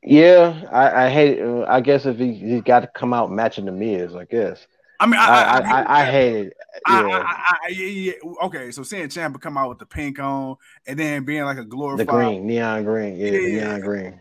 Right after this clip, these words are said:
Speaker 2: I, I was like, "Damn, really? Like, this ain't my Sicilian psychopath. Like, come on, man. Like,"
Speaker 1: That's not, that, that's, yeah, man, that's not him.
Speaker 2: Yeah,
Speaker 1: That's
Speaker 2: yeah,
Speaker 1: not the
Speaker 2: but
Speaker 1: man that goes and chase for Goldie. No, man, that's not that dude.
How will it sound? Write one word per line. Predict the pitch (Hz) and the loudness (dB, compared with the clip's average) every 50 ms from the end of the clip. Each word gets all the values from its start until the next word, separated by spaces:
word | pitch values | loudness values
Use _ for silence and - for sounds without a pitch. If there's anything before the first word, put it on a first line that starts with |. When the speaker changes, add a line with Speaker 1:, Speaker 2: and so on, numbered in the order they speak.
| _ _ - | _ _ -14
Speaker 2:
I, | - 208 196 - 190 | -12 -10 -10 -10 -10
I | 208 | -12
was | 196 185 170 | -12 -12 -10
like, | 165 151 135 123 | -10 -10 -10 -12
"Damn, | 160 190 190 175 160 143 131 156 | -12 -10 -6 -6 -6 -6 -8 -10
really? | 196 220 220 220 | -10 -10 -10 -12
Like, | 214 202 190 170 156 139 - _ _ _ _ _ _ | -10 -10 -10 -10 -10 -12 -16 _ _ _ _ _ _
this | - 320 330 - 269 | -10 -10 -6 -6 -4
ain't | 214 190 185 | -4 -4 -2
my | 175 156 | -4 -4
Sicilian | - - - - - 170 165 160 143 127 | -6 -6 -10 -8 -8 -6 -6 -6 -8 -10
psychopath. | - - - 135 143 - 131 120 104 - - 127 156 180 214 262 - _ - | -10 -12 -14 -14 -14 -12 -12 -12 -8 -8 -8 -8 -8 -12 -12 -16 -18 _ -18
Like, | - 127 110 - _ | -16 -16 -16 -18 _
come | - - - - - | -20 -20 -20 -18 -16
on, | 85 80 80 78 78 78 80 | -16 -16 -16 -18 -20 -20 -20
man. | 104 139 170 202 226 233 226 - | -20 -20 -20 -20 -20 -20 -20 -18
Like," | - 123 120 110 98 _ | -18 -16 -16 -16 -14 _
Speaker 1:
That's | - - - - | -6 -6 -2 2
not, | 180 170 160 139 107 95 - - | 2 2 2 2 0 -4 -10 -10
that, | - - 156 - | -8 -8 -8 -6
that's, | - - - | -6 -8 -8
yeah, | - 90 - 139 147 151 131 107 95 90 | -8 -8 -6 -6 -4 -2 -2 0 0 -2
man, | 87 87 90 95 110 | -4 -4 -4 -2 -2
that's | 127 143 - | -2 -2 -2
not | 143 127 110 95 | -2 -2 -2 -2
him. | 98 95 101 117 127 - _ _ _ _ _ _ _ - | -2 -2 -4 -4 -6 -8 _ _ _ _ _ _ _ -20
Speaker 2:
Yeah, | 165 160 147 | -16 -14 -12
Speaker 1:
That's | 127 104 117 | -12 -8 -4
Speaker 2:
yeah, | 147 160 | -2 0
Speaker 1:
not | 147 156 156 - | 4 4 4 6
the | 123 | 6
Speaker 2:
but | 117 | 6
Speaker 1:
man | 120 120 120 117 117 | 6 6 6 4 4
that | 117 113 98 | 4 4 4
goes | 107 113 113 113 110 110 101 | 4 6 6 6 6 4 4
and | 101 101 - | 0 -2 0
chase | - 117 117 104 - | 4 4 4 2 0
for | - 95 | -4 -6
Goldie. | 85 85 98 101 104 110 123 151 185 175 - | -2 2 2 4 4 4 2 0 -2 -4 -6
No, | - 233 277 277 - 98 92 92 | -6 -4 -4 -2 -2 -4 -4 -6
man, | 101 131 - 113 127 143 | -8 -10 -10 -10 -10 -10
that's | - - - | -10 -8 -8
not | 240 214 - | -8 -6 -4
that | 104 95 90 | -4 -4 -4
dude. | 85 90 90 95 131 175 | -6 -8 -8 -6 -8 -8